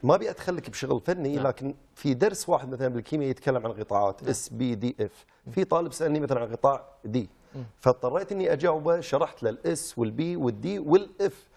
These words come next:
Speaker 2: مم.
Speaker 1: عشان أوصل النتيجة.
Speaker 2: نعم.
Speaker 1: فاليوم أعتقد أن هم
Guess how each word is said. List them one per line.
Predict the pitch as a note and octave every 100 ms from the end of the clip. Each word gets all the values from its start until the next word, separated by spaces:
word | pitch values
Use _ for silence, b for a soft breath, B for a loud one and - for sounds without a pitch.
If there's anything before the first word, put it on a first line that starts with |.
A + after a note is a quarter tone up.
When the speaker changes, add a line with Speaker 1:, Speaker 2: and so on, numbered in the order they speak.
| -
Speaker 2:
مم. | A#2+
Speaker 1:
عشان | A#2+ D3+
أوصل | C3+ D3+ E3+ D#3+
النتيجة. | D#3 C3 A2+
Speaker 2:
نعم. | G#2+
Speaker 1:
فاليوم | A#2+ B2+ F3 F3+ B B -
أعتقد | - - C#3+ D#3
أن | C3 C3+
هم | A#2+